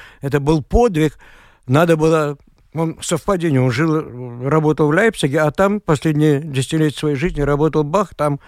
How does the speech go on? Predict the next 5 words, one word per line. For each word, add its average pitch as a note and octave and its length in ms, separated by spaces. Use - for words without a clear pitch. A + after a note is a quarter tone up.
и D#3+ 60
умер. F3+ 400
И, E3 160
э, D#3+ 520
Мендельсон F3 640